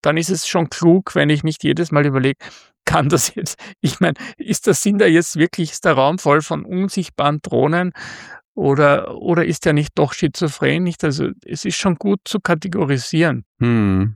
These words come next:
Speaker 1: Das Problem ist nur, wenn man halt Quellen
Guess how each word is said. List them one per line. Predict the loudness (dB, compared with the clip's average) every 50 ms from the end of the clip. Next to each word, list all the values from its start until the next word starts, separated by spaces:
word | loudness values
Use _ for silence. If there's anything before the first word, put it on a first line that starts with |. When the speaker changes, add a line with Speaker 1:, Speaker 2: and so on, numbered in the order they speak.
| _
Speaker 1:
Das | -6 -6 -6 -2
Problem | 0 0 0 2 2 2 4 4 4
ist | 4 2 2
nur, | 2 2 2
wenn | 2 2 0
man | 0 0 -2 -4 -10 -20 -20 -20 -20 -20 -20 -20 -20 _ -4
halt | -2 -2 -2 -2 -2
Quellen | 0 2 2 4 4 2 2 2 0 0 -2 -4